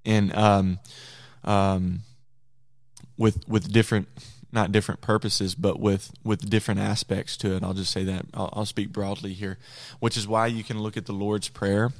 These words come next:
and it's different in Luke than it is Matthew. Not because they contradict each other, but because Luke includes different details of the prayer, whereas Matthew would include a, a,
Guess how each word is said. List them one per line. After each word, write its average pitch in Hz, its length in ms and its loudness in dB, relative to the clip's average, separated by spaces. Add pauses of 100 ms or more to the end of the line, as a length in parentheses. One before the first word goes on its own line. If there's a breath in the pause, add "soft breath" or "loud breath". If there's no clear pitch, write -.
(160)
and 104 120 4
it's 95 140 2
different 107 400 6
in 92 180 4
Luke 104 360 6 (100)
than 104 140 6
it 95 120 4
is 98 380 4 (320)
Matthew. 104 480 2 (680 soft breath)
Not 120 220 8
because 110 760 6 (140)
they 101 140 2
contradict 107 560 4
each 98 160 2
other, 95 240 4
but 92 160 4
because 98 420 2
Luke 107 480 6 (480 soft breath)
includes 120 640 2
different 107 520 2
details 101 520 2
of 95 100 0
the 95 100 -4
prayer, 95 440 0 (420 loud breath)
whereas 101 340 6
Matthew 101 640 2
would 98 160 4
include 101 400 2
a, 98 220 -2
a, 104 160 0